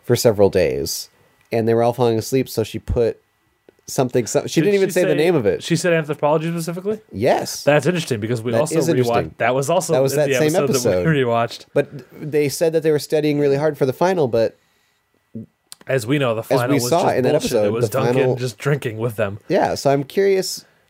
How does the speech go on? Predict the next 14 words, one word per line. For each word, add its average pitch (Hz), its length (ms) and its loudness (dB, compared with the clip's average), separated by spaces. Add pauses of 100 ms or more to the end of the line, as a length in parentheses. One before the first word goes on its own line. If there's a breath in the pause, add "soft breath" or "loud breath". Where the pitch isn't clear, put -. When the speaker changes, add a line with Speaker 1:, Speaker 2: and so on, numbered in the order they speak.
(640)
Speaker 2:
Well, 147 120 -2
here's 202 180 2
my, 151 340 2 (140)
here's 160 340 -2 (120)
I, 127 180 2
where 127 240 0
I 117 140 2
think 123 140 -8
that 110 120 -2
does 117 180 -2
still 113 140 -4
make 101 140 -8
sense. 92 320 -6
Speaker 1:
Okay, - 320 2